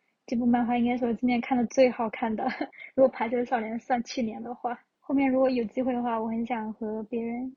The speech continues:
希望有人能够聊一下这个S B R，因为我看了一下也没有聊这个的电台。那你们最后还有什么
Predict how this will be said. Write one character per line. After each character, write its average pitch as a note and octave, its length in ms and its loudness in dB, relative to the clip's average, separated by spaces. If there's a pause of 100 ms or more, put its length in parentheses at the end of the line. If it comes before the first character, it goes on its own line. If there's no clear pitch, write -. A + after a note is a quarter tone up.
(120)
希 - 160 -12
望 B3+ 140 -4
有 A#3+ 160 -4
人 B3 160 -6
能 A#3 100 -4
够 B3 280 -6
聊 B3 260 -4
一 B3+ 60 -6
下 C4 180 -4
这 B3 140 -4
个 - 80 -8
S - 280 -6
B B3 160 -2
R， A3+ 200 0
因 A#3 80 0
为 B3+ 160 0
我 A3 40 -2
看 A#3+ 220 -4
了 A#3+ 60 0
一 - 20 0
下 A#3 100 0
也 A3 200 2
没 G#3 160 0
有 A#3 320 -4
聊 A3+ 240 -4
这 A#3+ 100 0
个 A#3 80 4
的 A3+ 140 0
电 - 280 -2
台。 - 220 -8 (380)
那 D#4 160 0
你 B3 180 2
们 A#3 140 0
最 D4+ 160 0
后 D4 100 4
还 B3 140 -2
有 B3 100 0
什 A#3+ 100 -4
么 A3+ 120 0